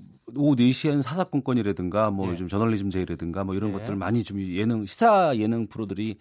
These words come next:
Speaker 2: 네.
Speaker 1: 많이 인기를 끌고 있습니다.
Speaker 2: 네.
Speaker 1: 이런 이유는 또 어디에 있다고 보세요?
Speaker 2: 그러니까 시사 예능이 갑자기 지금 전성기를 누리고 있는데
Speaker 1: 네.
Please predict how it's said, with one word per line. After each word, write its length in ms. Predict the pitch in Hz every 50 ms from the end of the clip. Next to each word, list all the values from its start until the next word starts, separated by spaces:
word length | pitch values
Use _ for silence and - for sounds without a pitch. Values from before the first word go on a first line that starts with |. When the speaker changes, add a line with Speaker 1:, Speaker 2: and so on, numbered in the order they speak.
| _ - - -
Speaker 2:
네. 120 | 131 123
Speaker 1:
많이 260 | 107 98 117 131 117
인기를 360 | 107 101 98 - 139 123 117
끌고 280 | - 131 139 147 147 135
있습니다. 420 | 98 - - - 73 71 - - 113
Speaker 2:
네. 180 | 127 113 101 92 - - - - - - -
Speaker 1:
이런 300 | 120 143 180 220 214 160
이유는 300 | 131 131 127 143 185 202
또 140 | - 247 185
어디에 220 | 110 95 117 104
있다고 300 | 95 - - 82 78 73
보세요? 400 | 69 73 69 - 143 175 196 165 - _ _ _ _ _
Speaker 2:
그러니까 100 | - 135
시사 300 | - - 208 220 233 214
예능이 240 | 202 180 170 170 156
갑자기 380 | - - - - 220 190 165 151
지금 100 | 160 151
전성기를 800 | - 135 123 131 139 135 120 131 123 120 120 120 120 127 117 98
누리고 240 | 113 123 131 127
있는데 480 | 127 107 101 104 104 143 156 139 110 87 -
Speaker 1:
네. 240 | 98 90 78 67 62